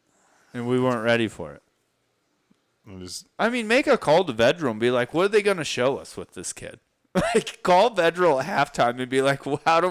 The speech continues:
Speaker 1: what's his fucking
Speaker 2: Yeah, but that's
Speaker 1: weak
Speaker 2: good.
Speaker 1: spot?"
Speaker 2: But the thing is, is that's good. Like, this is what we don't do at Nebraska is, like, they adjusted, man.
Speaker 1: Oh,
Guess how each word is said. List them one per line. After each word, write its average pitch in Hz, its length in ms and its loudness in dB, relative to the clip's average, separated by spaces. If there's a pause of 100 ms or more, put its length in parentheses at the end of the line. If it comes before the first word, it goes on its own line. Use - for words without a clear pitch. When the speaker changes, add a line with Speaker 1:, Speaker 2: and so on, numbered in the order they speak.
(140)
Speaker 1:
what's - 300 -4
his 190 180 2
fucking 190 280 2
Speaker 2:
Yeah, - 40 2
but 160 100 -2
that's - 180 6
Speaker 1:
weak 254 60 -6
Speaker 2:
good. 226 120 2
Speaker 1:
spot?" 127 140 -2
Speaker 2:
But 180 200 -2
the 190 100 -2
thing 196 220 0
is, 175 220 -6
is 139 100 -8
that's 165 240 -2
good. 165 260 -6
Like, 131 180 0
this 165 120 -6
is 160 80 -10
what 127 200 -4
we 147 300 -6
don't 113 320 -6
do 104 380 -8 (400)
at 117 160 -4
Nebraska 110 560 -4
is, 95 340 -10
like, 101 220 -10 (180)
they 131 200 -6
adjusted, 104 640 -10
man. 92 320 -18 (160)
Speaker 1:
Oh, 101 180 4